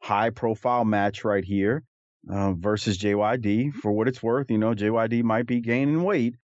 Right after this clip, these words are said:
but he's still J Y D in Mid-South, and his run in Mid-South is far from over in September of nineteen eighty-three. He's still got a couple of years to go, or just under two years to go.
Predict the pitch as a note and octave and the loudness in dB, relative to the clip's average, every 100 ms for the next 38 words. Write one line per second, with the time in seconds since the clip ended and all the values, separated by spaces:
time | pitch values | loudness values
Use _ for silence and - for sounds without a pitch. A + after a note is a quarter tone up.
0 | _ G2+ A#2+ D3 - D3+ B2+ C3 D3 D3+ | _ 0 0 -2 -2 -2 0 0 2 0
1 | C#3 D3 C3+ B2+ C3 - D#3 A#2 G#2+ - | 0 0 2 2 0 0 0 2 0 0
2 | G#2+ G#2+ A2 G#2 C#3 A#2+ G#2+ G#2+ G#2 A2 | 0 0 0 0 0 2 2 0 0 0
3 | A2+ A2+ F#2 - A2+ A2+ G#2+ A#2 A#2+ F#2+ | 0 -2 -6 -2 0 0 -2 0 0 0
4 | F#2+ F#2 - _ _ - G2 F#2 F#2+ - | 2 0 -4 _ _ -2 -2 0 -2 0
5 | G#2+ G#2 G2 G2 G2+ G2 G#2+ G2 F#2 E2+ | 0 2 2 2 0 2 2 4 4 2
6 | A#2 G2+ E2+ - F#2+ F#2 F2+ G#2 F2+ F#2 | 2 2 2 2 2 2 2 2 2 2
7 | F#2 F#2+ F2+ F2 G2+ G2 F#2+ E2 F#2+ F#2 | 2 2 0 0 2 2 2 2 0 2
8 | G2 E2+ - G#2 F#2+ F2+ E2 A2+ G#2+ | 0 0 0 0 2 0 0 0 0